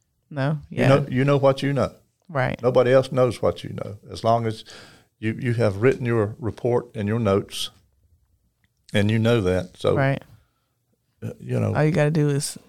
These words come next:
Speaker 1: speak
Speaker 2: tell
Speaker 1: the
Speaker 2: it,
Speaker 1: truth.
Speaker 2: tell it like it was. Tell it like it, yeah, tell the truth about it. And you go, and they ask you a question or whatnot,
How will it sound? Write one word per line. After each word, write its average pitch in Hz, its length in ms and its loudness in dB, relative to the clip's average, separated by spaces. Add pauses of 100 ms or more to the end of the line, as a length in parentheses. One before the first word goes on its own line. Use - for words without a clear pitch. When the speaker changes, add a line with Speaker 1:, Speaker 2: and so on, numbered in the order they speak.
(260)
Speaker 1:
speak - 220 -12
Speaker 2:
tell 117 120 6
Speaker 1:
the 113 60 -2
Speaker 2:
it, - 60 -10
Speaker 1:
truth. 151 280 -8 (140)
Speaker 2:
tell 117 180 4
it 107 80 2
like 113 160 2
it - 80 0
was. 95 420 -4
Tell 104 200 -4
it - 80 -10
like 104 240 -10
it, - 80 -18 (280)
yeah, 104 80 -10 (100)
tell 104 140 -4
the 110 60 -6
truth 104 280 -4
about 101 260 0
it. - 120 -14
And 98 160 -4
you 98 120 -2
go, 98 320 0
and 95 120 -4
they 101 160 2
ask 104 200 0
you 104 80 -4
a 95 40 -4
question 113 460 0
or 90 60 -4
whatnot, 107 540 0